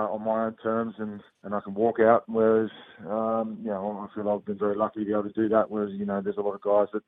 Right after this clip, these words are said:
unfortunately get the decision made for them. And, yeah, I, I just felt that it was, the time was right for me to move on and do something different.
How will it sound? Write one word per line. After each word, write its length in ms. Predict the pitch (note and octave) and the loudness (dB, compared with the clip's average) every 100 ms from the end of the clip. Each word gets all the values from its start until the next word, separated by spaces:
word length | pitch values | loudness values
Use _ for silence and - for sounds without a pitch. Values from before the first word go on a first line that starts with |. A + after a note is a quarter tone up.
| - | -10
unfortunately 420 | F#2+ G#2+ G2+ G2+ | 0 0 0 0
get 200 | G#2+ - | 0 0
the 80 | G#2 | -6
decision 400 | G2 - G2 G#2 | -4 -2 0 4
made 180 | G#2 G#2+ | 6 4
for 220 | - A2+ A2+ | 4 4 4
them. 220 | A2 A#2+ - _ _ | 2 0 -8 _ _
And, 280 | G#2 G#2 G#2 | -6 -6 -4
yeah, 260 | G#2 G2 F#2+ F#2 - | 0 2 0 -4 -8
I, 40 | G2 | -6
I 80 | F#2+ | -6
just 160 | G2 - | -10 -2
felt 200 | G#2 G#2+ | -2 -2
that 140 | G2+ | -4
it 80 | F#2+ | -4
was, 100 | G2+ | -4
the 80 | G#2 | -8
time 260 | G#2 G#2 G#2 | 4 6 6
was 80 | G2 | 6
right 180 | G#2+ G#2+ | 6 6
for 60 | G#2 | 2
me 160 | A2 | 0
to 60 | G#2+ | 2
move 160 | A2 G#2 | 0 4
on 140 | A2+ | 2
and 80 | A2 | 2
do 80 | A#2 A#2 | -8 -4
something 180 | A2+ G#2+ | -6 -4
different. 280 | B2 C#3 | -2 -2